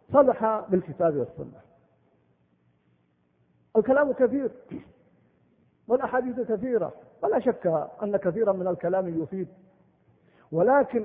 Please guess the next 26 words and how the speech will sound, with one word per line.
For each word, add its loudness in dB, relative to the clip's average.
إن -6
لم 0
يكن 4
في 0
ضوء 6
كتاب 4
الله 6
جل 4
وعلا 8
وسنة 4
النبي -2
صلى 2
الله 4
عليه 4
وسلم، 0
فقد 0
يكون 2
أثره 4
محدودا 2
إن 6
لم 2
يكن -2
سلبيا 4
في 4
بعض 8
مواضع. 4